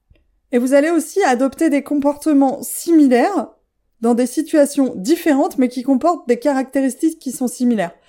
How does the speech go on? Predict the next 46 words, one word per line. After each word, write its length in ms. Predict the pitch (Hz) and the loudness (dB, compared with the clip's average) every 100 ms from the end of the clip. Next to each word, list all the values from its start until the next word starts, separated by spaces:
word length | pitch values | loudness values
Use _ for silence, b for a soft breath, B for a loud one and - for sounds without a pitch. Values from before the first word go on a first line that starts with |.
| b b b b b _ _ _ | b b b b b _ _ _
Par 140 | - 220 | -2 0
exemple, 340 | 226 294 294 | 2 0 0
ressentir 640 | 214 214 277 285 277 302 | 0 0 2 0 0 -2
du 140 | 233 233 | -2 -4
stress 340 | - 277 285 | 0 0 2
en 80 | 247 | -2
cas 160 | 233 | 0
de 60 | 233 | -2
changement 420 | - 269 254 262 | -2 -2 2 2
de 80 | 254 | 2
dernière 340 | 233 226 226 | 2 2 0
minute, 380 | 226 226 254 349 - _ _ _ _ _ _ - | 0 4 4 2 -2 _ _ _ _ _ _ -4
que 140 | 247 | -2
ce 160 | 226 226 | -2 -2
soit 260 | 233 202 | -2 -2
pro 260 | - 262 277 | -2 2 2
ou 40 | |
perso, 560 | 240 208 202 254 302 320 B B B B - | 4 0 0 0 0 -2 B B B B -6
euh, 140 | 214 - | -6 0
être 260 | - - 262 | -2 0 0
méfiant 440 | 262 285 - 302 | 2 0 0 2
des 240 | 262 247 | 2 2
autres, 260 | 277 320 - - | 0 -2 -6 -4
quel 180 | 302 | -4
que 140 | 254 285 | 0 -2
soit 160 | - | 0
le 80 | 269 | -2
contexte, 440 | - 226 233 277 214 | -2 -2 0 0 -2
dans 120 | 208 | -8
le 60 | |
travail, 420 | 202 - 202 208 233 | -8 -6 0 0 0
dans 100 | 208 | -4
le 80 | |
perso, 560 | 196 202 - 208 214 226 | -6 -8 -8 -4 0 2
euh, 240 | 202 180 - | 0 -2 -8
des 180 | 190 208 | -4 -2
gens 140 | 214 | -2
que 60 | 180 | -6
vous 100 | 196 | -4
connaissez, 420 | 214 196 202 220 | -2 -2 -2 -2
des 140 | 214 | -2
gens 120 | 196 196 | -4 -4
que 60 | |
vous 80 | 190 | -6
connaissez 400 | 196 196 185 190 | -4 -4 -4 -6
pas. 240 | 180 208 | -4 -6